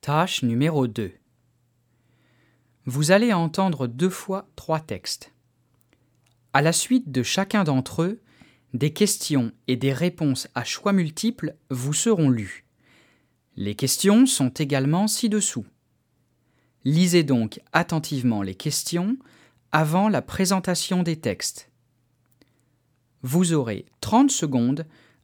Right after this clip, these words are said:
avant le commencement de chaque lecture pour lire les questions. Ombrez la lettre correspondant à la bonne réponse sur votre grille de notation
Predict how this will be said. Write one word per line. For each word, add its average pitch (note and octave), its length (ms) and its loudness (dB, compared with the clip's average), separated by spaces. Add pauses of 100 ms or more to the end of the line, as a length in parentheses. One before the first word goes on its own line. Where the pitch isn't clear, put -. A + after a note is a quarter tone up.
(100)
avant C3 260 0
le B2 120 0
commencement F3 680 2
de G#2+ 120 -4
chaque G#3 320 -4
lecture F3+ 600 -6 (180)
pour A2 200 -4
lire E3+ 220 2
les F#3 120 0
questions. D3 440 -8 (1700)
Ombrez C3+ 360 4
la G2+ 140 -2
lettre C#3 420 -2
correspondant B2 760 -2
à G2 60 -6
la F#2 140 -8
bonne E3 300 4
réponse C3+ 680 -4 (360)
sur - 220 -6
votre B2 300 -4
grille F3+ 420 -2
de C#3 140 0
notation F#3+ 680 0